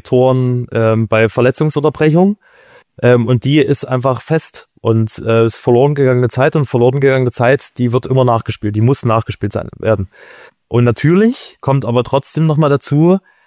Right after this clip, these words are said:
ähm, das, was die nicht nehmen, jetzt zum Beispiel, wenn's jetzt der Videoassistent Assistent macht, der jetzt die technische, äh, Zeit da aufschreibt, dass man sagt, okay, ich hab aber noch ein Stadiongefühl.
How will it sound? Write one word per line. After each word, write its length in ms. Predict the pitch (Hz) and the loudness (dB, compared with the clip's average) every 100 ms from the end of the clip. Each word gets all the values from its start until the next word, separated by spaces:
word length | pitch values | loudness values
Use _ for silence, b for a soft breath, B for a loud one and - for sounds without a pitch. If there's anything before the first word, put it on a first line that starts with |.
| _ _ _ | _ _ _
ähm, 260 | 120 123 123 | 2 2 2
das, 220 | 123 - | -2 -2
was 160 | 123 - | -4 -4
die 240 | 110 107 | -2 0
nicht 320 | 113 165 - | 2 0 2
nehmen, 360 | 160 170 190 214 - | 2 4 4 2 -4
jetzt 220 | 120 - | -6 -2
zum 80 | 117 | 0
Beispiel, 380 | 113 113 101 - - - _ - | 0 -2 -4 -6 -14 -20 _ -10
wenn's 200 | 110 - | -6 -6
jetzt 280 | 107 - | -6 -6
der 280 | 113 107 107 - - | -4 -4 -6 -8 0
Videoassistent 640 | 143 151 131 - 143 131 | 2 2 0 0 -2 0
Assistent 400 | 113 110 131 165 | -2 0 0 2
macht, 300 | 170 175 - B B B | 0 -2 -10 B B B
der 60 | 117 | 0
jetzt 160 | 117 | 0
die 60 | 120 | -2
technische, 400 | 127 123 120 127 117 - | -2 0 0 0 -2 -2
äh, 380 | 123 117 117 117 | 2 4 4 0
Zeit 300 | - 120 123 | 0 0 0
da 60 | 113 | -2
aufschreibt, 540 | 123 - 127 131 - | -4 -2 -2 0 -2
dass 120 | 123 | -2
man 160 | 120 117 | 0 2
sagt, 240 | 117 117 | 0 0
okay, 220 | 123 123 | -2 0
ich 180 | 107 - | 0 -2
hab 120 | 131 - | -4 -2
aber 160 | 127 | 0
noch 160 | 120 117 | 0 -2
ein 120 | 120 | -4
Stadiongefühl. 800 | 113 120 139 127 113 - 117 104 | -2 0 4 4 2 0 0 0